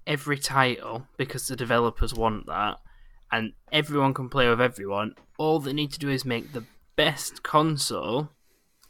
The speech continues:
like, technology-wise, and then they've got everyone, because if I've got cod on Xbox,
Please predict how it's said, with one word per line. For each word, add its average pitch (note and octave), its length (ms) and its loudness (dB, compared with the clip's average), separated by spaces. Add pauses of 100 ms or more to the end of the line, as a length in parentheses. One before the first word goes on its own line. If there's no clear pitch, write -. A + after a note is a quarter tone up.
(220)
like, A#2+ 240 2 (400)
technology-wise, C3+ 1300 0 (1200)
and D3+ 160 4
then D3 140 4
they've C#3+ 140 0
got - 300 2
everyone, C#3 440 0
because C3 280 0 (200)
if - 180 0
I've D3 280 6
got C#3 400 2
cod C#3 260 8
on B2+ 180 2
Xbox, - 920 -4